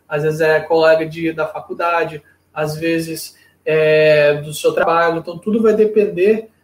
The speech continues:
ali da análise concreta. Mas, de uma maneira geral, a gente pode sim, tipo, dar toques, é, dar algumas dicas interessantes. Então, o primeiro ponto que eu falo é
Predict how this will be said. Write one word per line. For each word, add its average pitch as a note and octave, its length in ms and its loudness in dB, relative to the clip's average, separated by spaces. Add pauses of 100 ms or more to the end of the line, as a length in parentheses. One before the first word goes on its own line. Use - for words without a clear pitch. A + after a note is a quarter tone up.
ali F3 220 -2
da G3+ 120 2
análise G3 380 -2
concreta. A3+ 560 -4 (400)
Mas, G#3+ 580 -2 (140)
de F3+ 80 -18
uma E3+ 120 -4
maneira E3+ 380 -2
geral, G#3 420 2
a G3+ 40 0
gente G3+ 220 -4
pode G3 320 0
sim, F#3+ 200 -8
tipo, F3+ 260 -10
dar F3+ 460 -2
toques, F3+ 520 -2
é, E3 100 0
dar D#3+ 140 -2
algumas F3 440 -4
dicas E3+ 420 -14 (300)
interessantes. F3 880 -6 (160)
Então, G3+ 220 -4
o G3+ 60 -2
primeiro A3 360 2
ponto G#3+ 240 -2
que A3 60 -2
eu G3+ 80 -2
falo G3+ 500 0
é D#3 280 -4